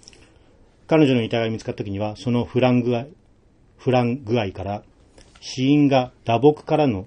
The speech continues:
臓器損傷なのか、それとも餓死だったのか、はっ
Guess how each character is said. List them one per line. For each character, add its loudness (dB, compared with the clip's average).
臓 4
器 -20
損 -8
傷 -8
な -8
の -10
か、 -8
そ -6
れ 0
と 2
も 2
餓 0
死 -6
だ -6
っ -18
た -18
の -14
か、 -20
は -6
っ -8